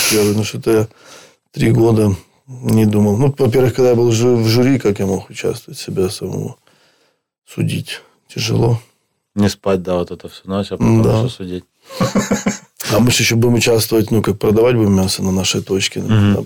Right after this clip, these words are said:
Speaker 1: на, на платформе. И плюс мне ещё надо будет готовить, поэтому не знаю, как это всё будет, но будет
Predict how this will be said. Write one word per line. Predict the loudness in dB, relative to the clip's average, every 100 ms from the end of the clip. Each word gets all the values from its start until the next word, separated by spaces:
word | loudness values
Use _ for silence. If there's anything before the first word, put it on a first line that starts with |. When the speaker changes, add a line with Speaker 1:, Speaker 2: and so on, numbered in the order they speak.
| -8
Speaker 1:
на, | -10 -8 -6 -6
на | -6 -6
платформе. | -6 -4 0 0 2 0 -6 _ _ _ _ _ _ _ _ -12
И |
плюс | -4 -2 0
мне | 0
ещё | 2 2
надо | 2 2
будет | 2 2 2
готовить, | 0 2 2 2
поэтому | 0 0 2
не | 2
знаю, | 2 0
как | 0 0
это | 0
всё | 0 0
будет, | 2 2 2
но | 2
будет | 2 2 0